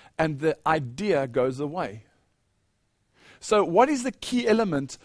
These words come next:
of being able to evolve to the next level? Well, here they say the idea is simply that, simply that you fiddle around with something and you change something. I'm still trying to figure out who the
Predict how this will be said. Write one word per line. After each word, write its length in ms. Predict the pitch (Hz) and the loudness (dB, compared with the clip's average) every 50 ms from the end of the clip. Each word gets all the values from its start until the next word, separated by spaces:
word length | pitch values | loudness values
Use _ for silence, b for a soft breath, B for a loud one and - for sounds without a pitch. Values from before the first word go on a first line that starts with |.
| b b b | b b b
of 220 | 160 165 131 131 | 2 2 2 2
being 200 | 147 196 202 196 | 0 0 0 0
able 260 | 170 185 196 185 202 - | 2 2 2 2 0 -2
to 160 | - 214 - | -4 -8 -4
evolve 580 | 180 160 131 117 147 180 190 202 196 180 - - | -4 -4 0 4 6 8 8 8 6 2 0 -6
to 80 | - | -10
the 120 | 170 160 156 | -8 -6 -6
next 300 | 156 175 165 - - 151 | -6 -6 -8 -8 -6 -4
level? 400 | 175 180 147 120 92 92 101 _ _ _ _ _ _ _ _ _ _ | -2 -2 -2 -4 -6 -10 -14 _ _ _ _ _ _ _ _ _ _
Well, 200 | - 156 165 180 | 2 4 6 6
here 340 | 165 - - 269 339 302 240 | 6 4 0 0 0 2 2
they 160 | 190 185 180 | 4 2 2
say 340 | 170 - - 180 165 170 - B B B B B | 2 2 4 4 6 4 2 B B B B B
the 140 | B - - | B 4 4
idea 400 | 156 175 208 208 185 240 262 254 | 6 6 4 2 2 2 2 2
is 120 | 240 214 - | 2 2 0
simply 340 | - 208 208 190 208 208 190 | -2 -4 -4 -4 -4 -4 0
that, 240 | 185 185 180 - - _ _ _ _ _ _ _ _ _ _ | 2 0 0 0 -4 _ _ _ _ _ _ _ _ _ _
simply 380 | - - 233 220 214 - 214 190 | -6 -2 -2 -2 -2 -2 -4 -2
that 260 | 160 165 160 - - b b b b b b _ _ _ _ _ | -2 -2 -2 -2 -6 b b b b b b _ _ _ _ _
you 380 | - 165 127 139 180 254 285 254 | -10 -8 -4 0 2 2 2 2
fiddle 340 | - - 269 240 240 233 | 0 -2 -4 -2 0 2
around 360 | 214 196 196 190 196 190 180 160 | 2 4 4 4 4 2 0 -2
with 120 | 165 - | -6 -6
something 500 | - - 160 139 135 - 170 180 190 - | -4 -4 -4 -4 -4 -6 -6 -8 -8 -6
and 280 | - 175 165 165 151 127 b b b b | -4 -4 -2 -2 -4 -8 b b b b
you 460 | b - 143 123 127 139 170 247 285 277 | b -10 -8 -6 -4 0 2 4 4 4
change 460 | - - - 247 247 247 247 233 214 | 2 0 0 0 0 0 -2 -4 -6
something. 560 | - - 180 156 135 - - 107 98 98 - - | -6 -8 -8 -8 -8 -10 -12 -16 -16 -16 -12 -8
I'm 160 | 156 165 180 | -6 -6 -6
still 240 | - - - 294 247 | -6 -6 -6 -8 -6
trying 200 | - 240 233 262 | -4 -4 -4 -4
to 60 | 202 | -4
figure 240 | - - 202 185 190 | -4 -2 0 2 2
out 180 | 180 180 170 | 2 2 0
who 140 | - 180 180 | -2 -6 -2
the 180 | 151 165 156 | 0 0 0